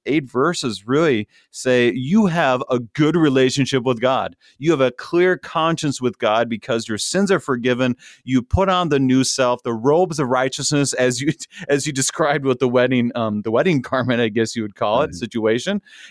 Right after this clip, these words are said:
Speaker 1: And, and there's a good relationship we have with God.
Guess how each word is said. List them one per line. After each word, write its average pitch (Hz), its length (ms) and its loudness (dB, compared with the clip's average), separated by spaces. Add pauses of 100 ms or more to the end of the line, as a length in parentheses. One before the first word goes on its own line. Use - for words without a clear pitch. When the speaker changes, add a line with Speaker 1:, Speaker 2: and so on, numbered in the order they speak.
Speaker 1:
And, 143 340 -2
and 143 220 0
there's 196 380 2
a 147 160 2
good 165 440 2
relationship 151 680 0
we 123 100 -2
have 123 220 0
with 117 160 -2
God. 98 280 -2